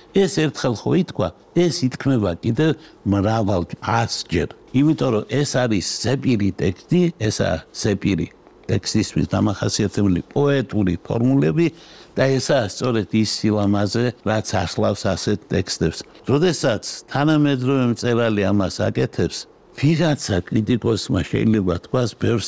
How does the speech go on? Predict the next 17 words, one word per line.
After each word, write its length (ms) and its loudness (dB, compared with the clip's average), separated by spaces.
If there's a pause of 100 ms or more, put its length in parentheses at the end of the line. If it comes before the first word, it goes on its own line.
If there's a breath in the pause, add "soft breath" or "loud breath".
ლაპარაკობსო“, 720 0
იმიტომ 320 2
რომ 120 -2 (280 loud breath)
მე 160 2
მაგალითად 720 0
ინგლისური 720 2
კრიტიკა 480 -2
მაქვს 280 -2
წაკითხული, 600 2
რომლებიც 500 2
ამტკიცებენ, 800 0
რომ 140 2 (320 loud breath)
დოსტოევსკი 800 0
ბევრს 320 0
ლაპარაკობს. 680 0
ახლა 240 0
წარმომიდგენია 720 2